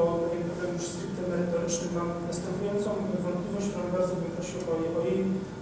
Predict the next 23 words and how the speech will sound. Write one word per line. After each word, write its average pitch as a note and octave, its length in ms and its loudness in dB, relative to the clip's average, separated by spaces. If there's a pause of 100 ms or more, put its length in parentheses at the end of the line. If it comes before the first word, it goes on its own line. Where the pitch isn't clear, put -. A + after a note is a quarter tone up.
(100)
rozwianie. E3 480 4 (120)
Chodzi - 180 -2
mi G#3+ 140 0
właściwie G#3 280 0 (120)
o, - 20 2 (160)
o - 20 4 (100)
rdzeń G#3 260 4 (120)
tego F#3+ 140 2 (120)
paradoksu, F3 500 2 (120)
który D3 220 -2 (120)
był E3 100 0 (160)
wykazany E3 540 2 (460)
w - 20 -2 (100)
referacie. E3 540 4 (460)
Otóż F3+ 180 -4 (200)
nie G#3 80 0
wiem, A#3 120 4
czy A3+ 120 6
dobrze G#3 160 2 (100)
zrozumiałem F#3+ 600 2
jak F#3 120 4
gdyby F3+ 180 0 (200)
ciąg G3 160 0